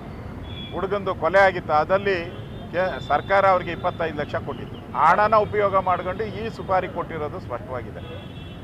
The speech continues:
ಆ, ಸ್ಪೀಕರ್ ಅವ್ರು ಹೇಳ್ತಾರೆ, ಅವ್ರ ಕುಟುಂಬದವರು ಪಾಪ ಭಾಳ ಒಳ್ಳೆಯವರು, ಅವ್ರು ಸುಪಾರಿ ಕೊಡೋ ಜನನೇ ಅಲ್ಲ, ಭಾಳ, ಭಾಳ, ಭಾಳ, ಭಾಳ, ಭಾಳ, ಭಾಳ ಒಳ್ಳೆಯವರು,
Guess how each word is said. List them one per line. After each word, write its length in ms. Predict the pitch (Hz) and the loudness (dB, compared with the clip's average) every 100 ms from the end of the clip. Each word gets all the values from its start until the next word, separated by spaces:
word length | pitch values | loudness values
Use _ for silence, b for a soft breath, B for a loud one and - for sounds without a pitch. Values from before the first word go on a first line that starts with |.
| - - - - - - | -12 -12 -12 -14 -10 -4
ಆ, 240 | 139 101 - - | -2 -4 -8 -12
ಸ್ಪೀಕರ್ 420 | - 247 240 220 | -4 -2 6 8
ಅವ್ರು 220 | 220 208 | 8 8
ಹೇಳ್ತಾರೆ, 400 | 196 190 185 190 220 - - - - - - | 6 4 4 6 4 0 -12 -12 -14 -14 -4
ಅವ್ರ 160 | 151 165 | -2 -2
ಕುಟುಂಬದವರು 840 | - 190 220 220 214 214 185 127 - - | -4 -2 -2 2 2 4 2 0 -6 0
ಪಾಪ 200 | 151 180 170 127 | 0 4 2 4
ಭಾಳ 240 | 139 190 | 6 8
ಒಳ್ಳೆಯವರು, 760 | 208 180 180 196 175 147 - - - - - - - - 139 | 8 6 4 4 4 2 -6 -14 -12 -12 -12 -14 -14 -6 -4
ಅವ್ರು 180 | 170 | -2
ಸುಪಾರಿ 400 | - 180 190 202 | -4 2 4 4
ಕೊಡೋ 300 | 202 185 196 | 4 6 6
ಜನನೇ 400 | 170 147 165 185 | 6 2 2 2
ಅಲ್ಲ, 220 | 190 165 151 170 - - - - - - | 2 2 0 0 -6 -14 -14 -14 -14 -4
ಭಾಳ, 280 | 123 175 208 | 4 6 8
ಭಾಳ, 340 | 180 180 180 175 | 6 6 8 6
ಭಾಳ, 360 | 151 160 165 | 6 4 4
ಭಾಳ, 340 | 143 151 151 147 | 4 4 4 4
ಭಾಳ, 320 | 135 143 143 | 2 2 2
ಭಾಳ 240 | 135 135 | 2 0
ಒಳ್ಳೆಯವರು, 680 | 147 127 127 147 151 135 | 0 -2 -4 -2 -2 -2